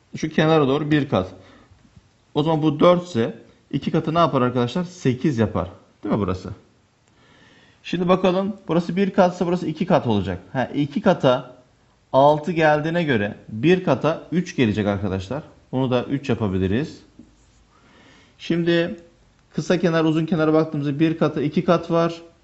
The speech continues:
Bir kata iki geldiğine göre iki kata da dört gelecek. Yani buraya da dört gelecek. Şimdi bizden ne istiyor?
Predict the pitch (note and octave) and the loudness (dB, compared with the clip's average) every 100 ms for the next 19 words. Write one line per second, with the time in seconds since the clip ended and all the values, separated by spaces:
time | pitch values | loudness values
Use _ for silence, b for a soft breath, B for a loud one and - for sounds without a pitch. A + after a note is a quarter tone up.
0 | _ _ - D#3 E3 E3+ D#3+ D#3 C#3+ D3+ | _ _ 0 2 4 0 2 0 0 -2
1 | D#3+ D#3 D3+ D#3+ D#3 C#3+ C3 C#3 D#3+ D#3+ | 2 2 2 0 -2 0 -2 -4 -2 -2
2 | - C#3 D#3+ F3+ F3+ - A2 C#3+ D#3+ E3 | 0 2 2 0 -4 -10 2 4 4 2
3 | - A2 F#2+ B2 D3+ - B2+ B2 D3 C3 | -2 0 0 -4 -6 -8 -8 -4 -2 -2
4 | B2 C3 B2 G#2+ F#2 G2+ A#2 - b b | 0 0 0 -4 -2 -2 -4 -8 b b
5 | b b - - F3 E3 D#3 E3 F3 E3 | b b -8 -2 0 2 0 0 0 0
6 | - B2+ B2+ | 2 4 4